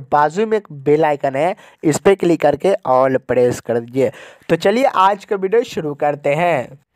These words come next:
तो दोस्तों सबसे पहले हम लोग काम की बात कर लेता हूँ, फिर आपको लोन का प्रोसेस दूंगा और आसान तरीका से आपको लोन मिलेगा।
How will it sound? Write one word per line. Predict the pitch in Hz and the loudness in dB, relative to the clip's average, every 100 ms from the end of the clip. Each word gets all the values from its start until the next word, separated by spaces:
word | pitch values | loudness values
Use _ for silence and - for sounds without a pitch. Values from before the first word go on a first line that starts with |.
| _ _ - - - - - - | _ _ -20 -20 -20 -20 -12 0
तो | 151 | 4
दोस्तों | 170 185 - 233 | 6 4 4 4
सबसे | - 165 - 214 | 6 4 0 -2
पहले | 214 208 | 2 2
हम | 196 202 | 2 0
लोग | 202 202 | -2 -2
काम | 175 180 202 | 0 0 -2
की | 196 | 0
बात | 165 170 170 | 4 4 2
कर | 170 | 0
लेता | 170 170 165 | 2 0 2
हूँ, | 151 151 | 0 0
फिर | - 190 - | -2 -4 2
आपको | 165 175 - 196 | 4 4 2 0
लोन | 160 160 196 214 | 4 4 4 2
का | 208 | 0
प्रोसेस | 180 165 160 160 208 170 | 0 0 0 2 0 -2
दूंगा | 139 110 107 98 - _ _ _ _ _ | -4 -6 -8 -12 -14 _ _ _ _ _
और | 165 202 - | 6 6 6
आसान | 202 - 214 196 233 247 240 226 _ | 0 0 -2 -2 0 -2 -4 -16 _
तरीका | 196 196 214 202 226 220 | 0 2 0 0 2 2
से | - 214 | 2 0
आपको | 185 175 170 - 175 | 2 2 -2 -2 2
लोन | 160 156 151 | 4 2 0
मिलेगा। | 147 131 123 117 107 131 | -6 -2 -2 -2 -6 -16